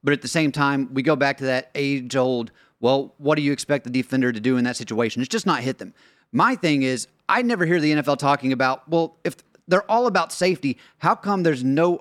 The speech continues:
onus on the offense to actually do something? What if you started to throw or find quarterbacks that threw terrible passes and put their receivers in awful positions? Do you think that might make the receiver or the quarterback think twice about throwing that ball to where he's not gonna get his own player killed? Uh,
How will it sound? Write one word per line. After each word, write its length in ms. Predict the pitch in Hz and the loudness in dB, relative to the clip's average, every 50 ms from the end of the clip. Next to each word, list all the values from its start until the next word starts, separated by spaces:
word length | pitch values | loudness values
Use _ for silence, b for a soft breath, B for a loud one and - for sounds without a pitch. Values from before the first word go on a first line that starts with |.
| - - | -4 -2
onus 360 | 151 151 151 147 131 - - - | 0 0 2 0 -2 -4 -6 -4
on 200 | - 143 147 143 | 0 0 0 2
the 120 | 139 135 131 | 2 0 2
offense 400 | 139 170 175 151 - 135 127 - | 2 2 0 0 -2 -4 -4 -2
to 80 | 143 | 0
actually 240 | 131 135 - - 147 | 0 0 0 -2 -2
do 100 | 156 208 | -2 -2
something? 300 | 208 - 131 104 104 107 - B B B B | 0 -2 -4 -6 -6 -10 -16 B B B B
What 180 | B 143 220 240 | B 2 2 2
if 100 | - - | 0 -2
you 60 | 254 | -4
started 380 | - - 170 175 180 170 151 | 0 0 0 2 0 -2 -4
to 60 | 156 143 | -4 -4
throw 220 | - 160 156 156 | -2 0 2 2
or 240 | 160 - 151 147 139 | 2 0 0 -2 -2
find 360 | - - 160 156 160 156 139 | -2 -2 0 0 2 0 0
quarterbacks 560 | - - 202 247 226 170 139 151 139 139 - - B B B | 0 0 0 2 2 2 0 0 0 -2 -4 -10 B B B
that 180 | - 165 175 | -2 -2 0
threw 140 | - 165 160 | 2 0 0
terrible 440 | 151 - 139 147 165 202 170 185 170 | 0 0 0 0 0 2 0 0 -2
passes 420 | - 165 170 202 202 - 156 131 | -2 0 0 0 0 -2 -4 -4
and 160 | 135 131 127 - | -4 -6 -4 -2
put 140 | 151 190 - | -2 -2 0
their 120 | 170 156 151 | 0 0 0
receivers 500 | 147 131 - 185 175 143 135 131 - - - | 0 -2 0 0 0 2 0 0 -2 -4 -6
in 180 | 185 196 185 | -4 -4 -4
awful 320 | - - 147 156 156 151 131 | -2 0 -2 0 -2 -2 -6
positions? 480 | - 143 131 185 208 - 117 95 - B B B B B | -4 -2 0 0 0 0 -2 -10 -12 B B B B B
Do 60 | - 127 | -2 0
you 40 | 120 | 0
think 140 | 151 165 143 | 0 0 0
that 120 | 160 151 | 0 0
might 180 | 165 156 165 151 | 0 0 0 0
make 160 | 151 165 156 | 0 -2 0
the 80 | - 143 | 0 0
receiver 460 | 139 131 - 165 175 147 151 135 147 - | 0 0 0 0 -2 0 0 -2 -2 0
or 120 | 151 143 | 0 0
the 140 | 131 143 135 - _ _ | 0 0 -2 -4 _ _
quarterback 420 | - - 170 165 156 160 151 - - | -2 0 0 2 2 0 0 -2 -2
think 160 | 160 156 - | -6 -6 -4
twice 280 | - 139 147 170 170 170 | 0 0 0 2 0 0
about 220 | 147 147 131 - | -2 -2 -2 -2
throwing 300 | - 135 139 156 170 170 | -2 0 0 2 2 0
that 160 | 170 170 170 - | 0 0 0 0
ball 320 | 170 165 180 202 190 - b b b b b b | 0 0 0 0 -4 -8 b b b b b b
to 80 | 135 | 0
where 240 | 123 147 147 143 139 | 2 2 2 2 0
he's 240 | - 117 131 147 127 | -4 -4 -4 -2 0
not 160 | 131 127 135 139 | 0 0 0 0
gonna 140 | 165 170 165 | 0 0 0
get 80 | 170 | 0
his 100 | 165 151 | 0 0
own 120 | 180 180 185 | -2 -2 0
player 260 | - 185 180 180 170 | 0 0 0 0 0
killed? 320 | - 196 202 202 180 143 b b b b b b b | -2 -2 -2 -2 -2 -6 b b b b b b b
Uh, 60 | 143 | -8